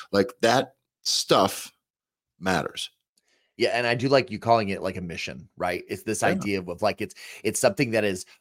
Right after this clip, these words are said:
Speaker 2: what is driving you to continue to stay open and do more? Like, it should be that there is, there is a, um, like, a calling, right? A calling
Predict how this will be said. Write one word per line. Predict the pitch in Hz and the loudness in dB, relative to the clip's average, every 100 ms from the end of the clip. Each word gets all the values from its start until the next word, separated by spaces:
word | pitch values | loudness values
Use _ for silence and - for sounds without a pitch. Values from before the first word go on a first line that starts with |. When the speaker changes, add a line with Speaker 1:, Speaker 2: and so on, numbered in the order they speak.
| - | -4
Speaker 2:
what | 98 120 | 4 4
is | 135 107 | 4 0
driving | - 123 101 98 95 110 113 113 104 | -4 -4 0 2 4 2 0 -4 -2
you | 107 | -2
to | 104 | -2
continue | 101 104 95 - 113 107 | -4 -10 -8 -8 -6 -6
to | - 110 | -4 -4
stay | - 107 90 | 0 0 0
open | - 98 98 85 92 139 127 _ - | 0 -2 -2 -10 -8 -10 -12 _ -6
and | 113 107 101 | -4 -4 -4
do | 120 120 | 0 2
more? | 110 98 110 95 69 62 - - | 0 0 0 0 -2 -10 -10 0
Like, | 113 113 | 0 2
it | 127 | -2
should | - 147 123 | -2 -2 0
be | 120 | 0
that | 110 92 | 0 0
there | 113 104 | 0 0
is, | 104 92 - - - - | -2 -4 -12 -20 -14 -2
there | 117 117 | 2 2
is | 107 107 | 0 -2
a, | 98 92 80 | -2 -2 -6
um, | - 87 80 76 | -8 -8 -8 -4
like, | 107 | -4
a | 98 | -4
calling, | - 113 104 80 78 76 _ | 0 2 2 0 -12 -16 _
right? | 98 101 90 | -2 -2 -2
A | - | -6
calling | - 110 110 107 101 92 | 4 6 6 2 -4 -8